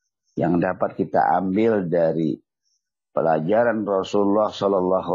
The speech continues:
Alaihi Wasallam tentang sakaratul maut, tentang saatnya kematian, itu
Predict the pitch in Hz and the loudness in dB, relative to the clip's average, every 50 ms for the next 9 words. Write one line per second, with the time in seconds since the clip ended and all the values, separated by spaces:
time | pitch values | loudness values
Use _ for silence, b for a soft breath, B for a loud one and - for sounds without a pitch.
0 | 87 69 78 90 90 87 85 85 90 90 87 85 - 78 76 78 80 85 98 120 | 0 2 2 0 0 0 0 0 0 0 -2 -2 -4 -4 -2 0 0 0 0 -2
1 | 147 - _ _ _ _ _ _ _ _ _ _ - 104 101 107 104 98 - - | -4 -10 _ _ _ _ _ _ _ _ _ _ -2 -2 0 0 0 -2 -2 -2
2 | 104 101 98 98 92 87 80 - - - 101 98 - 95 95 95 95 90 82 - | -2 -2 -2 -4 -6 -8 -8 -6 -2 -2 -2 0 0 0 0 0 0 -2 -2 -2
3 | - 92 90 87 85 85 85 85 90 95 104 104 104 104 - _ _ _ _ _ | 0 0 2 2 2 2 2 2 2 2 2 2 0 -2 -8 _ _ _ _ _
4 | _ _ _ - 92 95 101 98 95 87 - - 90 87 90 87 85 78 76 - | _ _ _ -2 0 0 2 0 0 -2 -2 -2 -2 -2 -2 -2 -4 -6 -8 -10
5 | _ _ _ _ _ _ _ _ _ _ _ _ - - - - 101 98 - - | _ _ _ _ _ _ _ _ _ _ _ _ -12 -6 -4 -2 -2 -4 -4 -4
6 | - 107 113 - _ _ - 113 113 104 95 87 - 101 95 92 90 87 - - | -4 -4 -4 -4 _ _ -4 -2 0 0 0 0 -2 -2 0 0 0 0 -2 -2
7 | 85 82 82 85 90 117 117 147 196 214 _ _ _ _ _ _ _ _ _ _ | -2 0 2 2 2 2 2 0 -4 -10 _ _ _ _ _ _ _ _ _ _
8 | _ _ _ _ _ _ _ _ _ _ _ _ - - 87 80 - - - 131 | _ _ _ _ _ _ _ _ _ _ _ _ -4 -4 -4 -4 -4 -2 0 2
9 | 110 101 90 - | 2 2 0 -2